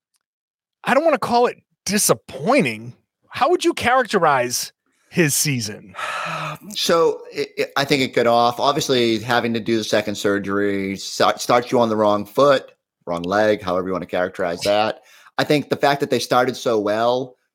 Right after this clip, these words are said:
Speaker 2: put him at ease. We, we ran a season highlight package, and it was, it was funny to me that Rob pops up and he's like,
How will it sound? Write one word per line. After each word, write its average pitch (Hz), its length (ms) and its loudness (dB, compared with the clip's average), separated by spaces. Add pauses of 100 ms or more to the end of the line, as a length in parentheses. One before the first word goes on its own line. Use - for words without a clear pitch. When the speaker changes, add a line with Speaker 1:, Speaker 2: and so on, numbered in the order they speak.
(180)
Speaker 2:
put 147 100 2
him 139 80 0
at 113 80 -2
ease. 123 320 2
We, 120 100 -2
we 127 200 -4
ran 135 200 2
a 123 40 -2
season 120 300 -4
highlight 110 400 0
package, 107 340 -2
and 110 60 -2
it 107 40 0
was, 107 280 -4
it 120 100 -2
was 113 100 -2
funny 127 280 2
to 123 100 -6
me 117 120 0
that 101 220 0
Rob 110 380 4
pops 107 260 0
up 110 160 2
and 104 80 -6
he's 98 140 -6
like, 98 380 -2